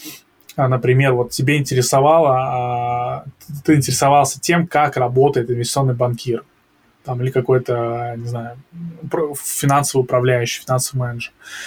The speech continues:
А, ты мог назначить через карьерный центр, с-, э, так сказать, эм,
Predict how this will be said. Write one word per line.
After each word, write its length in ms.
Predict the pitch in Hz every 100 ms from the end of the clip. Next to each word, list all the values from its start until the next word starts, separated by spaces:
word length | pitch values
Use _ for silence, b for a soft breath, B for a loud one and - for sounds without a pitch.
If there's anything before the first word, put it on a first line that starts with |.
| B B B -
А, 320 | 143 127 123 -
ты 160 | 160
мог 400 | 151 151 151 139
назначить 540 | 139 127 131 139 131 -
через 180 | 139 -
карьерный 400 | 131 131 131 127
центр, 340 | 139 131 123
с-, 220 | - 135 -
э, 260 | 127 123 120
так 120 | -
сказать, 540 | - 127 123 - -
эм, 400 | 127 123 120 117